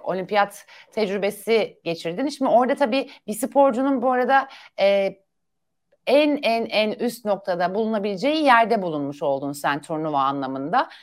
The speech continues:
Dolayısıyla bu kadar genç bir sporcu olarak o turnuvada yer almak da eminim çok özeldir. Biraz böyle Pekin'deki, e, serüvenini anlatır mısın? Nasıl bir atmosferdi orada? Çünkü hem senin branşında hem başka branşlar, branşta dünyanın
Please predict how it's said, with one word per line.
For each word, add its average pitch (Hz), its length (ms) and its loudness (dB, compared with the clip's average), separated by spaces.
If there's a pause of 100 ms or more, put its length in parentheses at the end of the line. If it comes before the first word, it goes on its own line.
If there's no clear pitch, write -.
(120)
Dolayısıyla 254 460 2
bu 247 60 -2
kadar 247 180 6
genç 240 380 -4
bir 208 40 -14
sporcu 233 480 0
olarak 196 380 2 (280)
o 226 140 -4
turnuvada 220 420 -2
yer 220 240 2
almak 208 400 2
da 277 60 -2
eminim 240 360 -2
çok 254 200 -4
özeldir. 196 480 0
Biraz 247 360 2
böyle 262 380 0 (320)
Pekin'deki, 262 720 -2
e, 269 420 0
serüvenini 247 560 2
anlatır 220 380 0
mısın? 190 280 -6
Nasıl 190 240 -6
bir 196 140 4
atmosferdi 196 800 2
orada? 170 280 2
Çünkü 196 420 -2
hem - 440 -4
senin 220 300 -2
branşında 202 500 -2
hem 202 160 -2
başka 196 320 -2
branşlar, 196 680 -2
branşta 196 480 -2
dünyanın 202 560 -2